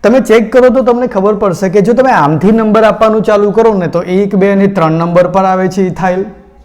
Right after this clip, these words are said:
અને પેલી બાજુથી નંબર આપવાનું ચાલુ કરશો તો પણ એક, બે અને ત્રણ નંબર પર આવે છે મિથાઇલ, બરાબર? એટલે અહીંયા સ્થાન કેવા છે? સમાન છે.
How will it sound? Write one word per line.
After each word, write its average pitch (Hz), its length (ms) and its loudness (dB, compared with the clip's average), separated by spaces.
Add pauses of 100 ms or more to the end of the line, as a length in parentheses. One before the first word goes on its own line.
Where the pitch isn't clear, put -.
(420)
અને 190 180 2
પેલી 190 280 2
બાજુથી 240 440 2
નંબર 226 240 0
આપવાનું 220 360 -2
ચાલુ 214 280 0
કરશો 214 380 -2 (220)
તો 175 200 2
પણ 226 140 -2 (220)
એક, 190 180 -6
બે 196 160 0
અને 208 160 -4
ત્રણ 202 360 -4
નંબર 175 300 0
પર 180 120 0
આવે 139 220 2
છે 202 120 -8
મિથાઇલ, 208 420 -4 (500)
બરાબર? 180 320 2 (520)
એટલે 185 160 0
અહીંયા 190 320 0
સ્થાન 170 420 0
કેવા 240 360 0
છે? 214 180 0
સમાન 220 540 -2
છે. 131 180 -8